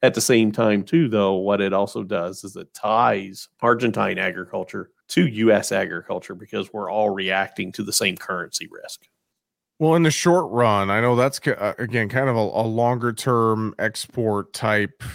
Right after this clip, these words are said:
Speaker 2: story. In the, in the short run here, a-, as we wrap it up harvest,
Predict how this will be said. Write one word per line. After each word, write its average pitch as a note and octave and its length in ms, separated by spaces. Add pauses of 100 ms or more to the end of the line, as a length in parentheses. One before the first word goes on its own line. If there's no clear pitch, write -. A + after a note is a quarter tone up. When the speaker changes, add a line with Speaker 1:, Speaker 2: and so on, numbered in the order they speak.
(120)
Speaker 2:
story. A#2+ 800
In A2 100
the, A#2 160
in C3+ 80
the A2+ 60
short F3+ 300
run C3 260
here, G#2 520
a-, F2+ 240
as A#2 180
we A2+ 80
wrap A2 320
it C3 80
up G#2+ 140
harvest, A#2+ 580